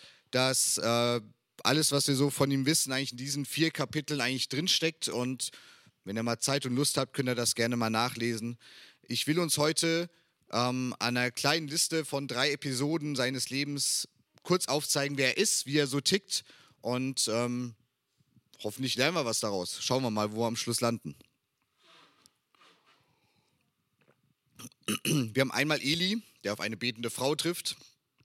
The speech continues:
Eli bildet einen Jungen aus und dann so ein bisschen das familiäre Leben,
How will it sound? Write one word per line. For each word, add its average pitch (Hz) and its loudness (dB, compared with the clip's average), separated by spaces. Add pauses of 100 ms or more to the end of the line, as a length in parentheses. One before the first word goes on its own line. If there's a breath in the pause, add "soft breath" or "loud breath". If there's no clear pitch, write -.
(600)
Eli 127 0
bildet 123 0
einen 110 0
Jungen 165 0
aus 123 2 (380 loud breath)
und 107 -6
dann 110 -2
so 110 -6
ein 110 -8
bisschen 110 -4
das 104 -2
familiäre 110 0
Leben, 104 -4